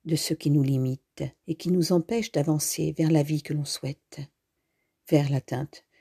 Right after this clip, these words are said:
du bonheur. Effectivement, il y a des choses que l'on peut changer et des choses qu'on ne peut pas changer.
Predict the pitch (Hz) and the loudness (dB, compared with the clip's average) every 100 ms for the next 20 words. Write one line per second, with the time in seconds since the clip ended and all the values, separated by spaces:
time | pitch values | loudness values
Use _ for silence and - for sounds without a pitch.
0 | _ - 156 156 202 214 156 - _ _ | _ -4 -2 2 2 2 0 -6 _ _
1 | _ _ _ _ _ _ _ _ _ _ | _ _ _ _ _ _ _ _ _ _
2 | _ _ _ - - 226 - 220 220 208 | _ _ _ -12 -6 -6 -4 -2 4 4
3 | 214 220 _ _ _ _ _ _ _ _ | 4 0 _ _ _ _ _ _ _ _
4 | 220 214 240 233 208 - 214 220 220 220 | -4 6 6 6 -2 0 0 0 -2 -10
5 | - _ _ _ _ _ _ _ - 151 | -14 _ _ _ _ _ _ _ -4 -2
6 | 143 - - 277 - 262 - 294 349 _ | -2 0 2 2 2 0 2 0 0 _
7 | _ _ _ _ _ _ _ _ _ _ | _ _ _ _ _ _ _ _ _ _
8 | - 349 330 - 240 - 226 220 - - | 2 6 6 6 -2 -2 2 2 2 4
9 | 320 320 120 - - 160 151 143 | 4 4 -4 -4 -10 -12 -12 -14